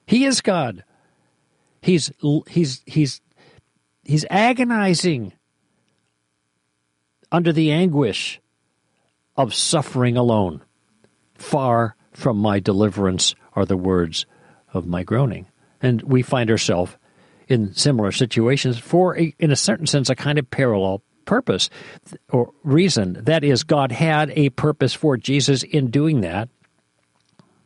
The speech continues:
Uh, and Jesus was willing to surrender to the Father. S-, and in the same sense, God has a purpose for us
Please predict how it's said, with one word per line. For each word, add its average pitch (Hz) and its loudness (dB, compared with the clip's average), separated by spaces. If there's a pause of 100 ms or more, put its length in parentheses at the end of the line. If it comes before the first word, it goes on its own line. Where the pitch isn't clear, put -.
(1300)
Uh, 120 2
and 120 0 (240)
Jesus 143 2
was 127 0
willing 143 2
to 135 0
surrender 135 0
to 117 -4
the 107 -2
Father. 123 0 (300)
S-, - -6 (320)
and 147 0
in 180 0
the 151 2
same 143 0
sense, 139 -2
God 143 0
has 143 0
a 135 2
purpose - -2 (960)
for 143 0
us 139 0